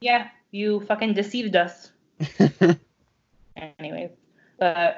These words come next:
Speaker 1: all that to say, I would crush this challenge.
Speaker 2: Before we discuss the other aspects of the Thanksgiving dinners,
Speaker 1: Mm-hmm.
Speaker 2: um, I think we also have to acknowledge, at least,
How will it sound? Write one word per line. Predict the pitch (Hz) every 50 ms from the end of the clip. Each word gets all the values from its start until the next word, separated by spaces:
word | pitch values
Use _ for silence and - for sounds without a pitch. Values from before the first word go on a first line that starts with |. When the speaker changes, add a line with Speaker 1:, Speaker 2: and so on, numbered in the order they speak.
| - - _ _ _ -
Speaker 1:
all | 196 196 190
that | 202 196 190
to | - 190
say, | - - 175 170 165
I | 160 - 170
would | 170 160 160
crush | - - 170 160 - -
this | - 165 -
challenge. | - - - - - - - - - - - - - - - _ _ _ _ _ _ _ _ _ _ _ - - - - - - _ _ _ _ _ _ _ _ _ _ _ _ _ _ _ _ - -
Speaker 2:
Before | 139 156 147 - - 156 156 165
we | 170 202 190
discuss | 196 190 - - 156 156 151 - - - -
the | - 147 143 143 139 139 139 - _
other | - 135 139 143 143 139 139 139 135 135 - -
aspects | 123 120 120 113 - - 120 113 110 - - -
of | - 117 117 113 110 101
the | 110 117 113 110 113 117
Thanksgiving | - - - 113 110 107 - - 120 117 110 110 107 104 104 107 - - -
dinners, | 110 113 113 107 104 92 90 92 98 - - - - _ -
Speaker 1:
Mm-hmm. | 226 214 214 208 185 196 233 - - _ _ _ _ _ - 127
Speaker 2:
um, | 131 127 127 127 123 127 127 131 131 131 - - - -
I | - 143
think | 143 - 160 160 160 -
we | 175 170 180
also | - 127 123 123 - 147
have | 135 127 131 127 -
to | - - 139
acknowledge, | 127 123 123 113 107 110 113 117 127 131 135 -
at | 131 107
least, | 113 123 123 - - - -